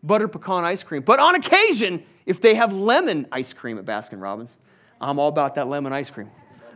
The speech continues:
I like a little variety. I, I, I, uh,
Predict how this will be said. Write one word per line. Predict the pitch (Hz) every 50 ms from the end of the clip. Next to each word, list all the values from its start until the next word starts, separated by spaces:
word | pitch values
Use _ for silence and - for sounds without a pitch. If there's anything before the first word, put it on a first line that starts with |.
| - -
I | 123 143
like | 147 160 165 160
a | 156
little | 143 147 151 151 139 131 - -
variety. | - 143 156 156 147 156 151 131 110 98 90 - _ _ _ - _ _ _ _ _ _ _ _ _
I, | 131 123
I, | - 131 - - 151 151 143 -
I, | - 139 143 147 139
uh, | 139 127 117 110